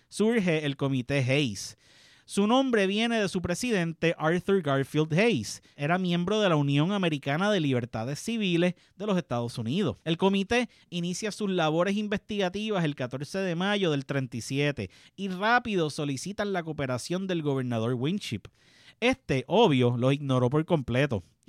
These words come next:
Visitaron la casa alcaldía, entrevistaron testigos de los sucesos como nacionalistas y algunos miembros de la policía insular que declararon ante el comité. Los resultados de la investigación por parte del comité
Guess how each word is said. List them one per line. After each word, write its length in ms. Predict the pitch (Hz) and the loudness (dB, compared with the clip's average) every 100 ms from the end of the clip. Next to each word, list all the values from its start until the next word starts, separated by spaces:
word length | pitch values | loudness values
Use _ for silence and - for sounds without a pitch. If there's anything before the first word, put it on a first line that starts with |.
| - - - _ | -20 -20 -20 _
Visitaron 540 | 170 175 180 180 220 | 0 2 2 4 4
la 120 | 208 | 4
casa 220 | 190 185 196 | 4 2 2
alcaldía, 840 | 190 143 123 160 220 220 214 190 | 2 -2 0 0 0 2 2 2
entrevistaron 720 | 175 156 143 135 147 147 175 | 0 0 0 0 -2 -2 -2
testigos 560 | 151 - - 185 190 156 | -6 -6 -4 -2 0 0
de 80 | |
los 140 | 151 143 | -2 0
sucesos 640 | 135 123 165 214 220 190 | -2 -2 2 2 2 0
como 260 | - 143 123 | -2 -6 -4
nacionalistas 920 | 113 - 107 104 127 240 - 233 214 - | -4 -6 -6 -2 0 0 0 0 0 -2
y 180 | 262 277 | -4 0
algunos 480 | 214 175 208 226 170 | 0 0 -2 0 0
miembros 580 | 170 202 240 202 160 | 0 0 0 0 0
de 120 | 139 139 | 0 -2
la 120 | 131 | -2
policía 460 | 127 123 113 123 | -2 -4 -6 -6
insular 640 | 135 165 - 233 160 156 - - - _ | -6 -4 -2 2 2 2 -2 -16 -20 _
que 160 | 214 202 | -2 0
declararon 920 | 196 190 185 175 202 233 214 170 160 | 0 -2 -2 0 0 0 0 -2 -4
ante 320 | 151 143 - | -8 -8 -6
el 100 | 123 | -8
comité. 580 | - 113 104 98 107 104 - _ _ _ _ _ _ | -4 -4 -4 -4 -6 -6 -10 _ _ _ _ _ _
Los 140 | 156 160 | 2 2
resultados 640 | 175 180 160 175 208 233 | 2 0 0 2 2 2
de 100 | 247 | 0
la 60 | |
investigación 880 | 247 233 220 240 220 208 - 233 226 | 0 0 0 0 2 2 2 0 0
por 200 | 202 160 | 0 -2
parte 320 | 165 180 190 | 0 -2 -2
del 160 | 220 226 | -2 0
comité 520 | 220 214 196 220 226 | 0 0 0 0 0